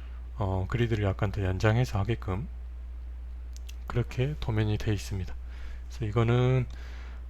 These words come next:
어, 감리랑 한번 협의해서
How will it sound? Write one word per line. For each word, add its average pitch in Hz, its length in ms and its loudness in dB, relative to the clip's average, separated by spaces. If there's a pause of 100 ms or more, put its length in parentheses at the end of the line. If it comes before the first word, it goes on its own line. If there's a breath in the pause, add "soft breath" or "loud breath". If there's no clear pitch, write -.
(160)
어, 113 380 2
감리랑 135 840 8
한번 120 320 4 (100)
협의해서 143 880 4